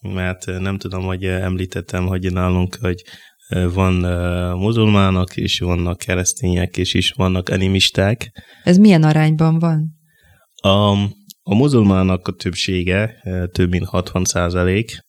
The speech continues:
Speaker 1: és a keresztények mondjuk, hogy, ö, vannak katolikus, vannak, ö, ilyen pünkösdi, karizmatikus is, és ők, ö, több mint, ö, huszonhárom százalék, és a,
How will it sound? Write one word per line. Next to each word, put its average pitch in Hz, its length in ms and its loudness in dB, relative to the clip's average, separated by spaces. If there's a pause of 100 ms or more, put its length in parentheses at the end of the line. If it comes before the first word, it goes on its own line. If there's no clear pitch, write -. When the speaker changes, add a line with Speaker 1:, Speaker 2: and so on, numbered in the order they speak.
(520)
Speaker 1:
és - 240 -2
a 87 320 2
keresztények 87 880 0
mondjuk, 87 480 0
hogy, 90 280 -2
ö, 85 400 0 (640)
vannak 90 260 2
katolikus, 92 600 2
vannak, 87 440 0
ö, 87 220 0
ilyen 87 400 -4
pünkösdi, 90 800 0 (220)
karizmatikus 87 840 -2
is, 107 300 -2 (460)
és 90 440 -2
ők, 87 380 2
ö, 87 460 0 (400)
több 90 220 2
mint, 87 260 2
ö, 87 400 2 (180)
huszonhárom 87 1160 0
százalék, 90 640 -2
és - 200 -6
a, 87 280 -2